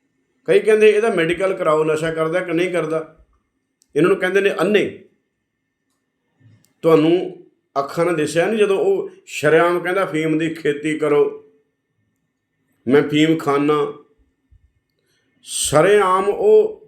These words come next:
ਫੀਮ ਖਾਂਦਾ, ਇੰਟਰਨੈੱਟ 'ਤੇ ਵੀਡੀਓ ਵਾਇਰਲ ਹੋਈ ਹੋਈ ਹੈ।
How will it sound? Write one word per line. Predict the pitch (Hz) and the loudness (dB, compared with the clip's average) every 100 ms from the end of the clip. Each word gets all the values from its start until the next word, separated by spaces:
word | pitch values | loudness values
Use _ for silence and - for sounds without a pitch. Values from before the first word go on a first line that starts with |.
| _ | _
ਫੀਮ | 165 175 180 | 0 0 -2
ਖਾਂਦਾ, | - 151 151 165 160 - - _ - - _ _ _ _ _ _ _ _ - | -4 -2 0 0 -2 -6 -16 _ -20 -20 _ _ _ _ _ _ _ _ 0
ਇੰਟਰਨੈੱਟ | 156 165 165 165 | 2 2 0 0
'ਤੇ | 160 170 160 - - | -2 -4 -4 -8 -10
ਵੀਡੀਓ | 120 180 220 | -4 0 2
ਵਾਇਰਲ | 170 175 185 | 4 2 0
ਹੋਈ | 156 135 | -2 -2
ਹੋਈ | 123 101 | -6 -8
ਹੈ। | 95 | -12